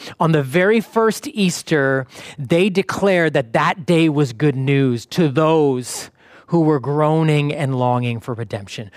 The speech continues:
to a whole community of people, to the whole world, to the earth itself that was groaning and longing for redemption. The earliest followers of Jesus on the very first Easter declared that it was good news.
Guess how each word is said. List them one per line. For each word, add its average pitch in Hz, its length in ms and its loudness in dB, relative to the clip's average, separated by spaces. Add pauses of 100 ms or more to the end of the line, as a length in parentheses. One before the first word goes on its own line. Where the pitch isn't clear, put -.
(140)
to 180 180 2
a 165 60 2
whole 202 400 2
community 208 540 2
of 175 80 -2
people, 185 260 0
to - 160 -2
the 190 100 2
whole 240 260 2
world, 233 300 2
to - 100 -2
the 214 160 4
earth 269 240 2
itself 233 460 0
that 233 140 -2
was 147 120 -4
groaning 233 460 2
and 214 100 0
longing 202 300 2
for 190 140 -2
redemption. 170 480 0 (240)
The 190 80 2
earliest 262 500 2
followers 247 440 2
of 180 100 -2
Jesus 190 340 0
on 196 100 2
the 175 80 2
very 202 320 2
first 226 340 -2
Easter 180 500 0 (240)
declared 185 800 0 (160)
that 156 260 0
it 180 300 2 (240)
was 147 220 0
good 131 200 0
news. 117 480 -6